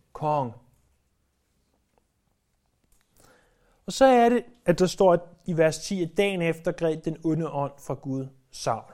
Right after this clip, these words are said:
Og som vi tidligere har, har set, så tror jeg, at den onde ånd fra Gud betyder, at Gud har tilladt en ond ånd at angribe Saul.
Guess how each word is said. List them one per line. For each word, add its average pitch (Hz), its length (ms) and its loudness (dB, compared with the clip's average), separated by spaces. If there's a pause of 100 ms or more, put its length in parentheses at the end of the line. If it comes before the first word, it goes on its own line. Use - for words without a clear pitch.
(1040)
Og - 440 4 (720)
som 185 340 2
vi 190 60 -2
tidligere 233 600 0
har, 165 340 -4 (680)
har - 180 -6
set, 185 380 -6
så 190 80 -4
tror 202 360 -2
jeg, 175 220 -2
at 156 280 -6 (1900)
den 175 160 0 (100)
onde 202 300 0
ånd 170 200 -8
fra - 140 -8
Gud 170 240 -6
betyder, 165 500 -10
at 147 180 -8
Gud 180 140 -6
har 147 220 -6
tilladt 196 680 -4
en 156 180 -10
ond 175 200 -8
ånd 139 220 -10 (1300)
at 160 200 -6
angribe 139 520 -10
Saul. 113 320 -8